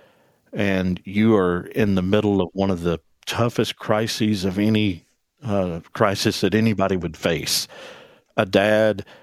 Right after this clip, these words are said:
a husband, in the middle of it. And not to make light of this, but you're a blind man who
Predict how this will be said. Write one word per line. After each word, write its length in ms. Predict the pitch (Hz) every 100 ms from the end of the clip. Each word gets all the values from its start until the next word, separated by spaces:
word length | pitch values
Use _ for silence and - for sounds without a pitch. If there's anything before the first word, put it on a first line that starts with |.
| -
a 80 | 90
husband, 600 | 110 104 95 101 95 85 - - - - - - - _ - 113 113 - _ -
in 140 | 139
the 80 | 135
middle 320 | 123 139 107
of 120 | 85
it. 100 | 87 - _ -
And 520 | 110 104 101 98 98 - - _ _ _ - - _ _ - - -
not 340 | 135 185 -
to 80 | 147
make 260 | 139 127
light 300 | 110 113 165
of 200 | 135 85
this, 260 | 90 90 -
but 180 | 107 98
you're 240 | 110 156
a 80 | 127
blind 440 | 104 113 127 120
man 340 | 104 98 98 98
who 600 | - 107 104 101 95